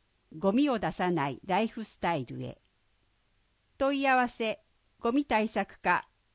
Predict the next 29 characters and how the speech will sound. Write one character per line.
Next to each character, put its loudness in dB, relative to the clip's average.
減 2
量 2
推 -2
進 0
係。 -2
電 2
話、 4
零 2
四 2
二、 0
三 2
八 0
七 2
の -8
九 -4
八 -2
三 -2
五。 -4
二 2
月 2
分 2
の 0
ゴ -2
ミ 2
排 0
出 -8
量 -2
報 -2
告。 -4